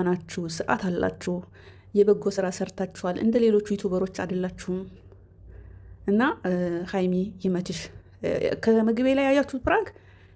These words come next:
ይህንን የወርቅ ሰዓት ለመስጠት ውጭ ላይ የሆነ ግብዣ ፕሮግራም ይዘው እዛ ቦታ ልትሰጠው እንግዲህ ከሄዱ በኋላ መኪና ውስጥ ገብታ ነው ትዝ ያላት። ከዛ በኋላ ግን፣ እ፣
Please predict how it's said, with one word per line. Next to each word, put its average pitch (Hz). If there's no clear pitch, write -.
ይህንን 226
የወርቅ 196
ሰዓት 202
ለመስጠት 202
ውጭ 220
ላይ 262
የሆነ 190
ግብዣ 196
ፕሮግራም 196
ይዘው 113
እዛ 202
ቦታ 190
ልትሰጠው 196
እንግዲህ 208
ከሄዱ 202
በኋላ 190
መኪና 202
ውስጥ 190
ገብታ 208
ነው 180
ትዝ 185
ያላት። 175
ከዛ 190
በኋላ 185
ግን፣ 226
እ፣ -